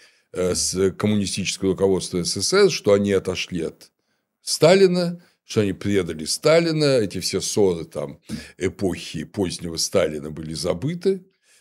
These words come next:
Э, вот. А, м, э, в главный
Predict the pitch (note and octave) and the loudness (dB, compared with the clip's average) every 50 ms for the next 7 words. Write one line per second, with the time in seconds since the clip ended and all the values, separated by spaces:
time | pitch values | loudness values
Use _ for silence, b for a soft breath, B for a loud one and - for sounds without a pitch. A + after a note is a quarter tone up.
0 | _ _ - F#2 G2 G2 G2+ G2+ G2+ G#2 G#2 A2 G#2+ A2 A#2+ A#2+ A#2 A2+ G#2+ G2 | _ _ -2 0 2 4 6 6 6 6 4 4 4 4 6 8 8 8 6 4
1 | - - - G#2 A2 - - A2 A2+ A2+ A2 A2 A2 G#2+ G#2+ G#2+ G#2+ G#2+ G#2 G#2+ | 0 -4 -4 -2 -2 0 0 2 4 4 6 6 4 4 2 2 0 0 0 0
2 | G#2+ G#2+ G#2+ G#2 G#2 G2+ G2+ G2+ G2 G2+ G2+ F#2+ F2 D#2+ F2 F2 F#2 A2+ B2 B2 | 0 0 2 4 4 6 6 6 6 4 2 -2 -4 -8 -8 -2 4 6 6 6
3 | A#2 F#2+ F#2 F2+ F2 E2+ E2+ E2 D#2 D2+ D2+ | 6 4 2 -2 -4 -6 -6 -6 -8 -10 -12